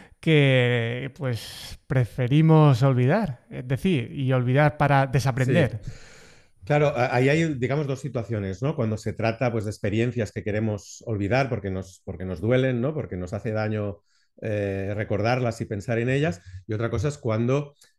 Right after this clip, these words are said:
Speaker 2: necesita, para aprender algo, resulta que necesitamos desaprender porque nuestros conocimientos previos o nuestras habilidades previas interfieren en ese aprendizaje porque no son compatibles, ¿no? Claro, en cuanto a lo primero,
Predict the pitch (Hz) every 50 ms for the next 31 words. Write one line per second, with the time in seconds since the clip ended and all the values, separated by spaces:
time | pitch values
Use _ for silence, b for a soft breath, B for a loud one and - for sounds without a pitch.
0 | _ - - 110 104 - 101 - - 107 - 117 110 - 117 98 95 - 98 98
1 | 101 107 123 127 135 135 139 127 131 147 190 - - - - - - - - -
2 | 95 98 98 - - 123 120 117 - 143 156 151 - - 123 110 107 113 156 104
3 | 98 101 110 104 95 98 92 113 92 113 120 135 123 123 139 131 - 139 127 -
4 | 131 123 120 123 135 151 156 170 165 - - 107 104 - 113 104 101 101 104 104
5 | - - - - 98 98 - - 98 101 95 - 110 104 117 123 123 139 - -
6 | - 139 143 147 143 123 107 113 101 98 95 - 104 92 107 104 107 110 113 120
7 | 127 123 - 127 135 156 180 170 - - 131 120 110 123 107 95 - - 120 123
8 | 139 160 165 165 - - _ _ _ _ _ _ - 110 113 123 - - 117 -
9 | 117 117 110 110 110 180 175 170 107 110 92 95 107 120 117 - 135 127 117 117
10 | 107 - 98 85 87 131 131 117 101 90 85 101 117 151 147 - b b b b
11 | b b b b b b b b b 147 135 135 - 139 127 135 127 131 135 131
12 | 135 131 113 123 139 139 156 170 196 202 202 196 -